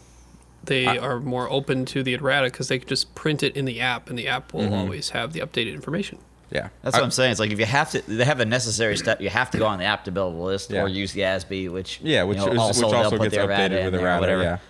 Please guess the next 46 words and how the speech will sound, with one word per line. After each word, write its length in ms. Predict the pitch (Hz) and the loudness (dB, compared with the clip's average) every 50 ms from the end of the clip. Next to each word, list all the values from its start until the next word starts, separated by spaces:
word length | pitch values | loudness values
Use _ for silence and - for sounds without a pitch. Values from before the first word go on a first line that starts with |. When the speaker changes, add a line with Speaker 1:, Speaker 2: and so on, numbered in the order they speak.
| - - - - | -20 -12 -2 0
Speaker 3:
Like, 140 | 104 113 - | 0 2 2
it's 120 | 120 - | 0 0
not 220 | 139 151 151 - 120 | 2 2 2 4 4
like, 260 | 123 120 113 - - | 4 4 2 2 0
you 80 | 117 | 0
know, 60 | 101 90 | 0 2
people 240 | 135 120 98 107 | 0 0 2 0
are 40 | 104 | 0
sitting 220 | - - 113 104 104 | 0 0 -2 0 0
down 120 | 107 107 | 0 -2
at 80 | 101 - | -2 -4
the 40 | |
kitchen 240 | - 113 107 - 95 | -6 -6 -6 -6 -6
table 360 | 87 107 104 98 90 95 90 90 | -2 0 0 0 0 -2 -2 -2
with 140 | 98 98 - | -4 -4 -4
the 80 | 104 - | -6 -2
cards 400 | - 104 101 98 98 92 82 92 | 0 0 2 2 0 0 -2 -4
with 140 | 95 - | -6 -6
the 80 | - 95 | -6 -6
numbers 360 | 92 98 95 90 90 90 - | -4 -4 -4 -4 -6 -6 -4
printed 220 | - 98 92 90 95 | -6 -6 -4 -2 -2
out 260 | 95 98 98 95 92 | 0 0 0 -2 -2
and 140 | 87 87 - | -4 -4 -4
putting 200 | 113 101 92 90 | -4 -4 -4 -4
together 280 | 90 95 98 92 90 | -4 -2 -2 -2 -2
the 120 | 90 92 90 | -2 -2 0
list 260 | 95 95 90 - - | 0 0 0 -2 -4
and 60 | 95 90 | -6 -8
then 80 | 87 | -6
finding 260 | 85 95 92 90 90 92 | -4 -4 -4 -4 -2 -2
out 140 | 92 80 | -2 -2
later 240 | 85 90 85 78 85 | -2 -2 -4 -4 -6
something's 240 | 85 82 - - - | -8 -10 -12 -12 -10
changed. 380 | - 80 80 78 78 - - - | -8 -6 -6 -6 -8 -10 -10 -6
Speaker 2:
Yeah. 260 | - 104 95 - - 104 - | -2 -2 0 -2 -2 -4 -4
Speaker 3:
No 140 | 95 127 165 | 0 0 2
one's 160 | 180 170 127 | 2 2 2
getting 180 | 123 143 95 98 | 2 2 2 2
Speaker 1:
I 20 | 185 | 2
mean 80 | 107 | 4
Speaker 3:
blindsided 520 | 104 104 101 92 - - 92 92 90 90 82 | 4 4 2 2 0 0 0 2 2 0 0
by 140 | 95 85 85 | 0 0 0
errata 300 | 85 90 90 90 87 82 | 2 2 2 2 0 0
in 80 | 80 | -2
this 160 | 78 80 - - | -4 -6 -8 -8
game. 200 | 85 85 87 | -6 -8 -8